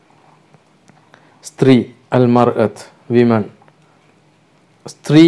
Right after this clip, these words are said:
എന്നുള്ളത്. അപ്പോൾ താഴെ, അതിൻ്റെ താഴെ നമുക്ക് കാണാം മാ ദൗറുൽ മർഅത്തി ഫിൽ ഹയാത്ത്, what is the role of woman in life? സ്ത്രീയുടെ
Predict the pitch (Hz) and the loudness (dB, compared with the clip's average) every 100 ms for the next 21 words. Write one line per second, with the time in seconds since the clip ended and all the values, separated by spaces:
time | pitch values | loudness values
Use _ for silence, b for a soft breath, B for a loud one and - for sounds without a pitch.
0 | 165 - _ _ _ _ _ _ _ _ | 2 -4 _ _ _ _ _ _ _ _
1 | - 135 127 120 110 104 - _ _ _ | -4 -2 0 0 -2 -4 -10 _ _ _
2 | _ _ - - - 156 156 165 175 170 | _ _ -8 -6 0 2 4 2 0 0
3 | 160 165 151 143 147 143 135 - 127 120 | 0 2 2 2 2 2 -2 -2 -4 -2
4 | 131 143 175 196 139 151 147 151 160 151 | -2 0 2 0 2 4 4 4 2 2
5 | 135 131 - 135 - 139 139 - - 127 | 2 0 -2 -4 -2 -4 -4 -8 -2 0
6 | 113 113 104 85 - - _ b b b | 0 -2 -2 -4 -10 -20 _ b b b
7 | b b b b _ _ _ _ 127 131 | b b b b _ _ _ _ -2 0
8 | 131 151 147 160 143 135 139 147 147 127 | 2 2 2 2 4 4 4 2 2 0
9 | 127 143 147 143 151 180 160 123 101 - | 2 0 -2 -4 -2 2 2 2 0 -10
10 | - _ _ _ _ _ _ _ _ _ | -20 _ _ _ _ _ _ _ _ _
11 | _ _ _ _ _ _ _ - - - | _ _ _ _ _ _ _ -20 -20 -6
12 | 143 139 147 156 165 | 2 4 6 6 4